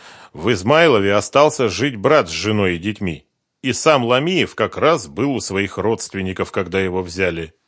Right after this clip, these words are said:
Это вы всё там прописали и ещё уточнили, что Шавдыгов и Ламиев несколько раз выезжали за рубеж,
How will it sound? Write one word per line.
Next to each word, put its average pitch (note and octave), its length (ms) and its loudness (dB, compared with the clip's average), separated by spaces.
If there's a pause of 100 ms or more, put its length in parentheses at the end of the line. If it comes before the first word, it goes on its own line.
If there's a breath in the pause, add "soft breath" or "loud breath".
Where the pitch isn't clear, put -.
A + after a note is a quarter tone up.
(720 loud breath)
Это D3+ 360 4
вы C#3 180 4
всё D3 280 4
там D3 220 4
прописали C3+ 640 2
и F#2+ 160 -10
ещё A#2 380 0
уточнили, C3+ 680 0
что G#2 320 0
Шавдыгов A2+ 680 2
и A#2 80 -2
Ламиев A2+ 640 0 (380 loud breath)
несколько D3+ 600 2
раз D3+ 240 4
выезжали F2+ 600 0
за F2 180 -2
рубеж, F#2 460 -2